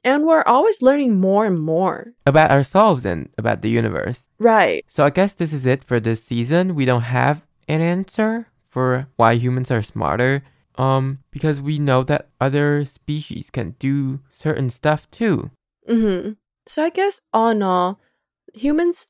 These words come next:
Speaker 1: are still learning like animals are as well as A I. And I would say there's no limit to intelligence because our curiosity is always going to help us with gaining and learning more.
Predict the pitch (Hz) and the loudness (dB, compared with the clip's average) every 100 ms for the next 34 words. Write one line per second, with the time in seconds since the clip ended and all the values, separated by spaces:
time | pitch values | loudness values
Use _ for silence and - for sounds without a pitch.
0 | _ _ - 294 - - 440 427 - - | _ _ -2 -2 0 2 2 2 -2 -8
1 | - - 220 220 214 175 - - - _ | -10 -2 0 2 0 -2 -6 -12 -18 _
2 | 208 202 190 190 190 185 - - 240 - | -4 -4 -2 -2 -2 -4 -6 -10 -16 -6
3 | 185 175 - - 175 - 185 - - - | 0 0 0 -4 -6 -4 -4 -2 -4 -8
4 | _ - 180 175 175 - - 180 170 170 | _ -2 0 2 -2 -8 -4 -2 -2 -4
5 | 165 160 185 - _ _ - 226 226 277 | -4 -4 -6 -10 _ _ -4 -2 0 0
6 | 320 - - 254 247 254 - _ _ - | -2 -6 -4 0 0 -2 -6 _ _ 0
7 | 254 285 311 208 170 202 - 240 214 190 | 0 2 0 0 0 -2 -2 -2 0 -2
8 | - 170 165 165 262 320 330 - 240 240 | -6 -6 -4 -4 -2 -4 -4 -10 -6 -6
9 | 233 247 226 226 - _ - 202 208 - | -2 0 0 -2 -10 _ -2 0 0 -2
10 | 202 180 196 - - 220 214 185 202 185 | -2 0 -2 -6 -8 -8 -6 -6 -6 -6
11 | 185 185 185 185 - 185 180 185 175 175 | -4 -4 -4 -4 -4 -4 -4 -6 -6 -6
12 | 190 - 185 180 175 175 - - 196 - | -8 -4 -2 -2 -4 -6 -4 -6 -6 -4
13 | 175 175 165 165 - - 170 156 - 180 | -4 -4 -6 -10 -12 -8 -6 -6 -4 -2
14 | 180 80 - | -2 -2 -6